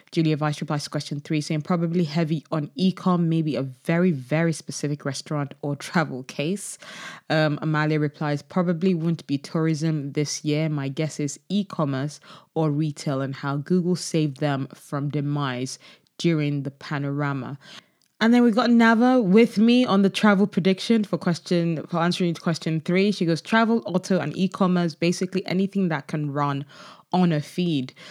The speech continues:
Um, James Hume replies to question three, saying, "I expect example will likely lean heavily to businesses that moved online for the first time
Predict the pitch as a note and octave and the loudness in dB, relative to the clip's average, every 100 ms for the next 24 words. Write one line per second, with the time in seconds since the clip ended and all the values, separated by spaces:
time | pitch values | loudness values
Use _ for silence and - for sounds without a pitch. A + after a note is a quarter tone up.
0 | - - - E3+ E3+ F3+ E3+ - G#3 G3+ | -20 -8 0 2 4 2 2 0 2 2
1 | F3+ F#3 E3+ - E3 - E3+ F3 E3+ - | 2 0 -2 -2 -4 -2 -4 -2 -4 0
2 | E3+ - E3 D#3 - F#3+ - D#3+ C#3 D#3+ | -2 -2 -6 -6 -4 -4 -2 -4 -2 -2
3 | D#3+ E3+ D3 D3 D3 E3+ F#3 G3+ F#3+ E3 | -2 -2 -2 0 2 2 2 2 2 4
4 | E3 D#3 D3 D#3 D3 D3 - C3+ D#3+ D#3 | 2 0 -2 -4 -2 -4 -4 -4 -2 0
5 | E3 D3+ E3 C#3 B2+ C#3 D#3 F#3 - - | 0 0 -2 -2 -6 -2 0 0 -2 -4
6 | D#3 D3 C#3 C3+ - C#3+ - C3+ B2+ - | -2 -2 -2 -4 -6 -10 -6 -6 -6 -8
7 | C#3+ C3+ | -8 -8